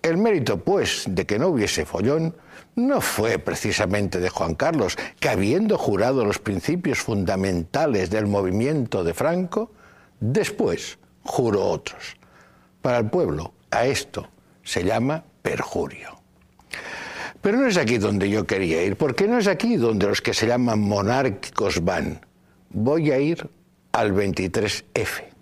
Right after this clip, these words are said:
este pretendido golpe de Estado dado por unos militares y del cual nos salvó Juan Carlos. Miren, sé lo que voy a decir, me va a traer más antipatías, pero en mi opinión,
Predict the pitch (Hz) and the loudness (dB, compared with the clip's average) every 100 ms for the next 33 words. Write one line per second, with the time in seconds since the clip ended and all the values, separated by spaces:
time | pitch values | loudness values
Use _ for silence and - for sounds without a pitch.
0 | - _ - - - - - 143 - 180 | -20 _ -20 -20 -20 -14 -4 0 2 2
1 | 156 123 120 135 220 190 131 165 147 127 | 2 2 2 2 4 4 4 2 2 2
2 | 104 - - 233 214 202 143 143 110 117 | 0 0 0 2 4 4 4 4 2 2
3 | 143 110 90 202 131 139 165 165 - - | 2 0 2 2 2 2 2 2 0 -4
4 | - 92 80 80 - 123 147 131 - 117 | -2 0 -2 -2 0 2 2 0 -4 -4
5 | 87 87 - - - - 139 - 95 85 | -2 0 0 -2 -2 0 0 0 -2 -2
6 | - - - - - - _ - - - | -2 -4 -6 -12 -18 -20 _ -20 -20 -18
7 | - - - - - - 196 202 190 185 | -18 -18 -20 -20 -20 -6 0 2 2 2
8 | - 190 190 151 127 160 151 113 101 - | 2 2 2 2 2 4 4 2 0 2
9 | 185 175 127 117 107 120 120 117 120 110 | 2 2 2 2 2 2 2 2 2 2
10 | 117 - 113 110 117 110 208 185 104 - | 2 2 2 0 0 0 0 0 0 -4
11 | 139 127 123 220 113 104 104 98 | 0 2 2 2 0 0 0 -2